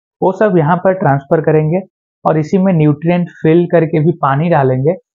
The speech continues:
तो आपको ये भी पता चल जाएगा कि यहाँ पर हमें कितना nutrient add करना है। तो चलिए आगे देखते हैं। तो सबसे पहले तो मैं यहाँ से ये tower को हटा देता हूँ, ताकि आपको पानी से सही से नज़र आ सके।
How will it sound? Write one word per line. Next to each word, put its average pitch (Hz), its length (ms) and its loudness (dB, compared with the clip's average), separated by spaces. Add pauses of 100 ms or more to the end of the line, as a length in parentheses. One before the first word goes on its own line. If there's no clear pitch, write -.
(340)
तो 151 460 0
आपको 156 360 0
ये 165 120 2
भी 170 100 0
पता 151 260 0
चल 151 240 0
जाएगा 147 340 0
कि 165 180 -4
यहाँ 143 160 -2
पर 147 180 -6
हमें 151 160 -2
कितना 160 320 -4
nutrient 147 480 -2
add 151 240 0
करना 135 260 -2
है। 165 160 -6 (580)
तो 170 60 0
चलिए 196 440 -2
आगे 147 200 0
देखते 135 340 -4
हैं। 131 160 -6 (540)
तो 156 100 0
सबसे 165 360 -2
पहले 190 260 0
तो 202 120 -2
मैं 175 160 2
यहाँ 147 280 2
से 180 200 0
ये 180 60 4
tower 156 440 0
को 165 160 -4
हटा 156 220 0
देता 139 240 -2
हूँ, 165 140 -2
ताकि 135 320 -4
आपको 156 320 -4
पानी 151 640 -4
से 196 180 -2
सही 170 260 -2
से 170 140 -4
नज़र 147 300 0
आ 139 100 0
सके। 147 280 -4